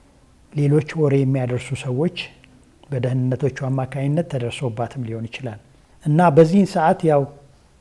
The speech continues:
ፊርዓውን የእሷ እምነት የስልጣኑ ጉዳይ የህልውናው ጉዳይ ነው ነበረና፣ እሱ እንደዛ ብሎ ስለሚያስበው ነበረና፣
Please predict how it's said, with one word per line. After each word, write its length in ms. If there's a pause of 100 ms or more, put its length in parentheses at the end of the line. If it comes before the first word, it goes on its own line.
(300)
ፊርዓውን 460 (720)
የእሷ 220 (120)
እምነት 380 (1200)
የስልጣኑ 500 (100)
ጉዳይ 360 (1120)
የህልውናው 720
ጉዳይ 400
ነው 140 (180)
ነበረና፣ 560 (680)
እሱ 240
እንደዛ 280 (120)
ብሎ 180
ስለሚያስበው 800
ነበረና፣ 480